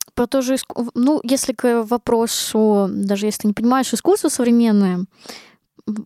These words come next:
во многом современное искусство вроде бы как, с одной стороны, порывает с традицией, а с другой стороны, следует ей. И как раз-таки, чтобы зачастую понять современное искусство, нужно обратиться к традиции, потому что тоже,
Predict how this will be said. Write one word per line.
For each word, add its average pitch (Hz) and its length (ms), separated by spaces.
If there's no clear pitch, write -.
во 226 80
многом 302 500
современное 262 440
искусство - 340
вроде 233 260
бы 240 120
как, 226 200
с - 60
одной 226 180
стороны, 233 800
порывает 269 380
с - 60
традицией, 226 680
а - 20
с - 40
другой 233 220
стороны, 339 320
следует 240 440
ей. 202 260
И 247 380
как - 160
раз-таки, 254 360
чтобы 240 640
зачастую 233 420
понять 233 360
современное 277 400
искусство, 220 580
нужно 262 240
обратиться 285 540
к - 60
традиции, 269 800
потому 208 220
что - 220
тоже, 214 540